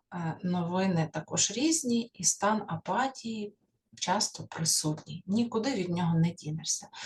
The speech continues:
Але, власне, ми зараз робимо, я покажу коротенько, а пізніше буду мати пропозицію, щоб ви зробили,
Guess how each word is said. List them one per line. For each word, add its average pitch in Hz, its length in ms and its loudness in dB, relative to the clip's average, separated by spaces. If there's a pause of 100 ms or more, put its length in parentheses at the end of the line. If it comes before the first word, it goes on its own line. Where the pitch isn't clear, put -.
(240)
Але, 208 180 6
власне, 269 380 6
ми 208 140 4
зараз 165 320 4
робимо, 170 640 2 (120)
я 180 260 8
покажу 151 540 4
коротенько, 294 960 4
а - 80 -4
пізніше 185 560 2
буду 165 180 0
мати 165 280 2
пропозицію, 170 800 2
щоб 156 260 0
ви 165 160 2
зробили, 220 680 2